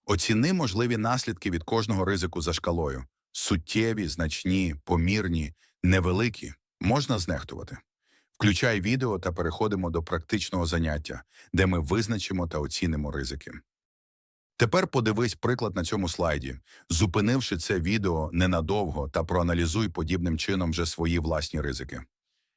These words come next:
Я зупинюсь на декількох з них. Наприклад, якщо ти кладеш свій гаманець у зовнішню кишеню рюкзака,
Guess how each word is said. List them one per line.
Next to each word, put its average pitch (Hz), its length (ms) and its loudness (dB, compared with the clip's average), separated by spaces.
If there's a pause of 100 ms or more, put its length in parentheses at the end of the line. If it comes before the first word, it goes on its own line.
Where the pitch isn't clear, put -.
Я 110 200 4
зупинюсь 117 600 0
на 90 260 2
декількох 90 500 0
з 67 80 -4
них. 65 260 -6 (400)
Наприклад, 98 480 2
якщо 92 300 0
ти 101 300 0 (140)
кладеш 92 440 0
свій 104 180 0
гаманець 87 640 0 (140)
у 92 120 2
зовнішню 90 460 0
кишеню 82 380 0
рюкзака, 76 540 -2